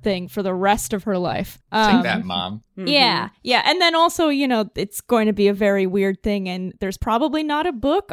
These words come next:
Speaker 1: on how to tell someone that you found their sister that's been in stasis, more or less. But, uh,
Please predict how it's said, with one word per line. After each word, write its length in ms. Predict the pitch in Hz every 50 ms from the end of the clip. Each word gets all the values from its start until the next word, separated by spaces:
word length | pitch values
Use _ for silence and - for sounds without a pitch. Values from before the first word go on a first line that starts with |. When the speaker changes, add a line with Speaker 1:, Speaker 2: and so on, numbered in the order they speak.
| -
Speaker 1:
on 160 | - 262 277
how 320 | 285 226 214 247 240 254 269
to 160 | 254 - -
tell 340 | - _ - - 262 240 285
someone 680 | - - 339 330 320 302 311 311 320 330 359 370 277
that 200 | 269 247 233 - _
you 200 | - 214 247 254
found 720 | 233 - - - 240 226 226 233 233 240 247 240 208 202 -
their 440 | 220 220 208 208 208 208 208 208 - - _
sister 520 | - - - - 247 - - - 269 262
that's 200 | 277 233 233 -
been 160 | - 247 233
in 120 | 220 214 214
stasis, 640 | - - - 220 214 226 233 - - 269 262 - -
more 180 | 269 269 269
or 80 | 269 277
less. 320 | 277 277 277 277 - - _ _ -
But, 200 | 233 220 214 214
uh, 540 | 214 214 214 214 214 208 208 202 202 208